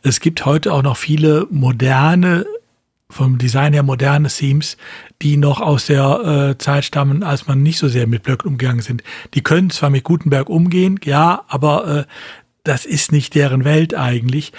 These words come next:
aber sie funktionieren tadellos, auch heute noch. Äh, und es gibt durchaus viele Einsatzzwecke, wo die nach wie vor sehr gut für geeignet sind. Denk nur an Nachrichtenseiten oder so.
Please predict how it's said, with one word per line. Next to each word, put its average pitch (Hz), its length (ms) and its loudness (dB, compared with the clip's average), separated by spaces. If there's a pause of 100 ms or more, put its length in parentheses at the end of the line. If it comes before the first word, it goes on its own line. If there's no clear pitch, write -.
(160)
aber 147 160 0
sie 151 80 0
funktionieren 180 680 2
tadellos, 123 600 0
auch - 180 -8
heute 160 280 0
noch. 117 340 -2 (480)
Äh, 143 200 4
und 147 200 2
es - 100 -4
gibt 156 200 -2
durchaus 165 280 2
viele 165 240 0
Einsatzzwecke, 156 560 -2
wo 156 120 -2
die 156 100 0
nach 156 280 0
wie 160 60 -4
vor 165 520 -2
sehr 160 240 0
gut 165 180 0
für 160 140 -2
geeignet 160 360 0
sind. 127 160 -6
Denk 143 160 0
nur 147 160 0
an 143 120 0
Nachrichtenseiten 131 800 -2
oder 117 160 -4
so. 107 220 -8